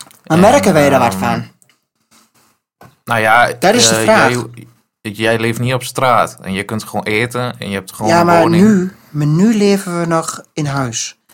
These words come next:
Speaker 1: Maar ga eens voor de grap op vrijdagmiddag l-, fiets eens langs, eh, langs de, ehm, ehm, eh, hoe noem je dat ook alweer? De voedselbank.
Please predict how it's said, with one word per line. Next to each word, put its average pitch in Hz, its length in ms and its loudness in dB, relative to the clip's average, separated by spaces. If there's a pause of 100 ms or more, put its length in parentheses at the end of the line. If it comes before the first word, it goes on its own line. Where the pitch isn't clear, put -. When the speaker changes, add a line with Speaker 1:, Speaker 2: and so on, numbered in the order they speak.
(240)
Speaker 1:
Maar 175 240 2
ga 214 260 2
eens 220 120 -2
voor - 140 -8
de 196 80 -14
grap - 520 -4 (840)
op 156 100 -12
vrijdagmiddag 175 920 0 (540)
l-, 151 200 -4
fiets 226 340 -4
eens 180 160 -2
langs, 170 520 -2 (360)
eh, 160 120 -4
langs 160 420 0
de, 147 560 -2
ehm, 139 500 -4 (680)
ehm, 131 580 -6 (880)
eh, 135 400 -2
hoe 135 100 -4
noem 151 80 -2
je 156 60 -2
dat 147 100 -10
ook 151 100 -8
alweer? 143 200 -4
De 139 60 -12
voedselbank. 127 680 -4